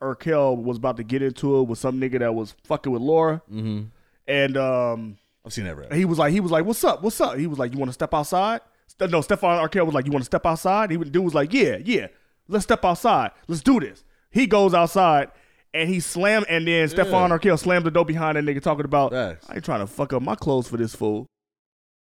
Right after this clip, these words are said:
Speaker 1: Real talk though.
Speaker 2: Facts. Fuck
Speaker 1: It's,
Speaker 2: outta
Speaker 1: that's the
Speaker 2: here.
Speaker 1: same shit though.
Speaker 2: Bro, fuck,
Speaker 1: Hey,
Speaker 2: I was
Speaker 1: my
Speaker 2: like,
Speaker 1: nigga, you wanna step outside?
Speaker 2: Yeah, go ahead.
Speaker 1: Step your ass outside.
Speaker 2: Go ahead.
Speaker 1: Yeah, guess what? Boom. I ain't, nigga, I ain't got time to be worried about your motherfucking
Speaker 2: I'm, I'm
Speaker 1: ass.
Speaker 2: cha-,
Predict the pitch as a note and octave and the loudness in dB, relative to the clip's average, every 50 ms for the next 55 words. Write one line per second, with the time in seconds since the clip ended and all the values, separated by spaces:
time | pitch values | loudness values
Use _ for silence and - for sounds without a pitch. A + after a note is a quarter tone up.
0 | _ _ _ _ _ _ _ _ _ _ _ _ _ - G3+ E4+ F#4+ G4+ - - | _ _ _ _ _ _ _ _ _ _ _ _ _ 4 4 6 6 6 6 8
1 | E5 F5+ - - C#5 B4 - G3+ C#3 G2+ - - _ _ _ _ _ _ - C3 | 8 8 8 6 4 4 4 2 0 -4 -8 -16 _ _ _ _ _ _ -8 -4
2 | C#3+ C#3 A2+ G2 G2 - D3+ G3 B3 - - D#4+ D#4+ D#4 D#4 B3 - E4+ E4+ F4+ | -2 -2 -2 -2 -4 -2 0 0 2 4 4 4 4 4 4 4 4 6 6 6
3 | F#4 F#4 E4 - G#4 G#4+ G#4+ - F#4 D4 A3+ E3+ C3 A2 - - - _ _ _ | 6 4 4 4 4 4 4 6 6 6 6 4 2 0 -6 -12 -20 _ _ _
4 | - D3+ D#3+ D3+ C3 G#2+ F2+ - _ _ _ _ _ _ _ _ - E3+ C#4 D#4+ | -4 -2 0 0 0 -2 -4 -8 _ _ _ _ _ _ _ _ -2 4 6 6
5 | E4 D4 C#4+ C4+ C4+ - B3 C#4+ D4+ F4 E4+ C#4 B3 - - D#4+ D#4 D#4+ D4+ D4 | 8 8 6 6 6 6 6 6 6 6 6 4 4 4 4 4 6 6 6 6
6 | - E4 E4 E4 F4 F#4 F4+ F4 - - - _ _ _ _ _ _ _ _ - | 6 6 6 8 6 6 4 2 -2 -10 -20 _ _ _ _ _ _ _ _ -6
7 | C3 A#2+ A2 B2+ D3 D3+ D3+ A#2+ - - E4 E4+ E4+ D#4+ D#4+ D#4+ D#4 D4 C#4+ D4 | -4 -4 0 2 2 4 4 4 4 4 4 4 6 6 6 6 6 4 4 4
8 | D4 C#4 - D#4 D4+ C4+ G3+ D#3+ C#3 A2 - - D3 D3 C#3 B2 G#2 F2+ D#2+ D2+ | 2 2 4 4 4 4 4 2 0 -2 -6 -6 -2 0 0 0 0 -2 -6 -10
9 | - - - - D#4 D#4 A#3 E3 C3+ B2+ C#3+ A#3+ B3 A3 B3 A3 F3 C3 A2+ A#2 | -16 -12 -4 0 2 4 4 4 2 2 2 0 2 2 4 4 2 2 2 4
10 | F3 A#3+ A#3+ G3+ D#3 C3 C#3 G3 A#3+ C4 A#3+ A#3 A#3 B3 B3 B3+ C4 B3+ A#3+ A3+ | 6 8 8 8 6 2 0 -2 -2 -2 -2 -2 -2 -4 -4 -2 -2 -2 -2 0
11 | G3+ G3 E3+ - - - - C#4 C4+ C#3 B3+ B3 B2 B2 B2 A#2+ - A#2+ A#2 - | 0 -2 0 0 2 2 2 2 2 2 0 2 2 2 2 2 0 -2 -4 -4
12 | - A#2 A2 G#2+ G2+ G#2 G2+ - G#2 G#2+ G2+ F#2+ - C3+ D3 D3 - - | -4 -6 -4 -4 -6 -6 -8 -8 -10 -12 -12 -12 -8 -8 -8 -6 -6 -6